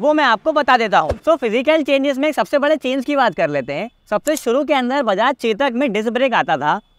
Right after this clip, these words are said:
पर अब जो अर्बन वेरिएंट है उसके अंदर से डिस्क ब्रेक हटा लिया गया है।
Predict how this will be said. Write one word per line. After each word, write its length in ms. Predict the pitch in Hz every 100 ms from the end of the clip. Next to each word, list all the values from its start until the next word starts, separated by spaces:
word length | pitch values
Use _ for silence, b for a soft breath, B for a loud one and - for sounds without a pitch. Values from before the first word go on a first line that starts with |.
| 247
पर 100 | 269
अब 280 | - 254
जो 120 | 220 285
अर्बन 440 | - 208 226 294
वेरिएंट 400 | 262 214 185 160
है 80 | 226
उसके 280 | 208 196 285
अंदर 240 | 247 247
से 100 | 262
डिस्क 200 | 233 226
ब्रेक 180 | 240 254
हटा 200 | 160 147
लिया 160 | 214 240
गया 180 | 180 151
है। 160 | 151